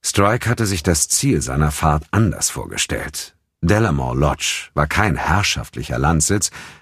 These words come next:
sondern ein kleiner, heruntergekommener Bau aus dunklem Stein, der Ähnlichkeit mit einer aufgegebenen Kapelle hatte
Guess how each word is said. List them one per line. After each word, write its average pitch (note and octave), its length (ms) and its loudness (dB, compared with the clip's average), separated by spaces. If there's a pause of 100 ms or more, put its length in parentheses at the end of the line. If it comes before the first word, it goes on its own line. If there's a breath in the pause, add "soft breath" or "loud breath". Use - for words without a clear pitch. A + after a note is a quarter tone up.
(220 loud breath)
sondern F2+ 460 2
ein D#2+ 300 0
kleiner, F2+ 640 2 (180)
heruntergekommener F2 920 2
Bau D2+ 380 2
aus D#2+ 320 0
dunklem D2+ 380 -2
Stein, D#2+ 560 2 (400 loud breath)
der E2 140 2
Ähnlichkeit F2 580 2
mit E2 160 0
einer D#2+ 400 2
aufgegebenen E2 840 0
Kapelle E2 560 -4
hatte - 280 -10